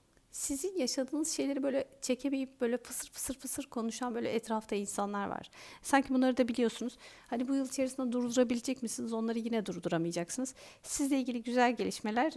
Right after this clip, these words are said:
e, yine ku-, böyle etrafta konuşuluyor olabilir. Yine aynı kişilerin sizin hakkınızda konuştuğunu duyabilirsiniz.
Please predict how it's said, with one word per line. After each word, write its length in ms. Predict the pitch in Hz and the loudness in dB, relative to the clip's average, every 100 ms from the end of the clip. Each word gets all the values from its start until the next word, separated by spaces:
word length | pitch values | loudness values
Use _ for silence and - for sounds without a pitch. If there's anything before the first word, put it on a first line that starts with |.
| - | -4
e, 280 | 208 214 196 | -4 -2 -4
yine 220 | 214 220 | -2 -2
ku-, 300 | 220 - 214 | -4 -10 -4
böyle 300 | 196 202 226 | 0 2 2
etrafta 500 | - 220 214 196 233 | 0 -2 0 0 0
konuşuluyor 560 | - 208 208 - 214 208 | -4 -4 -4 -4 -2 0
olabilir. 340 | 190 196 233 - | 0 -2 -6 -4
Yine 140 | 220 | 0
aynı 200 | 202 208 | 0 0
kişilerin 420 | 208 - 214 202 220 | -4 -4 -4 -2 -2
sizin 400 | - 220 196 208 | -4 -4 -2 -2
hakkınızda 480 | 208 196 196 185 | -2 -4 -4 -4
konuştuğunu 680 | 208 196 190 - 190 202 196 | -6 -4 -6 -8 -6 -4 -2
duyabilirsiniz. 800 | 196 180 180 185 - - 247 | -2 -2 0 -2 -2 -4 -4